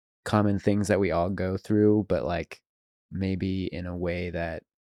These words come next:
is a little more, like, it's, like, central to the work. So there are certain outside artists that, like, religiosity is, like, a huge part of, like, their thing. And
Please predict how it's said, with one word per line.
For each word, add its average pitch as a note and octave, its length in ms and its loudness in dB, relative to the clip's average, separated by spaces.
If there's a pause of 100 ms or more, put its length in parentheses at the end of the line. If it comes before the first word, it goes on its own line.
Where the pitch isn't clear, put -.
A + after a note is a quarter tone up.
(120)
is G#2 180 0
a G2 60 0
little F#2+ 260 0
more, F#2 320 -2
like, E2 340 -6 (300)
it's, - 160 -4
like, F#2 160 -2
central F#2 340 0
to A#2 120 2
the A#2+ 100 6
work. B2 300 8
So F#2 440 0 (480)
there G#2+ 180 8
are G#2+ 140 8
certain G2+ 320 4
outside F#2+ 300 2
artists F2+ 300 0
that, D#2 120 0
like, D#2 240 -4 (400)
religiosity G2+ 1200 4
is, F2+ 160 -2
like, F#2 140 -2
a F2+ 40 -2
huge G2 560 -4
part F2+ 220 0
of, F2 180 -6
like, E2+ 320 -4
their F2 500 -4 (120)
thing. F#2+ 420 -4 (100)
And F2 360 -6